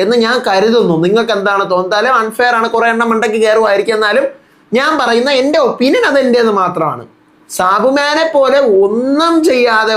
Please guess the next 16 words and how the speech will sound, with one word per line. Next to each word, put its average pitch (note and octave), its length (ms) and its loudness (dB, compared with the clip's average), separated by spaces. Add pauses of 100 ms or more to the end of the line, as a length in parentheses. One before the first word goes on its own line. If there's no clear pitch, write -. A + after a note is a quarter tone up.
ഒരാൾ F#3+ 300 0
അവിടെ E3 220 0
നിൽക്കുന്നതും D3 500 0 (600)
മസ്താനിയെ A3 640 0
പോലെ C4 160 2 (120)
എന്തെങ്കിലുമൊക്കെ D4 840 2
ചെയ്യാൻ A#3+ 280 0
ശ്രമിക്കുകയും G#3+ 480 0 (120)
ആ - 20 2 (400)
വീക്ക്ലി A3 380 0 (120)
ടാസ്കിലൊക്കെ B3 480 -2 (100)
നല്ല A#3 360 0
പ്ലേ B3 120 0 (160)
നടത്തി A#3+ 300 -2
മസ്താനി, F3 420 -4 (180)
ഇപ്പൊ F3+ 160 -4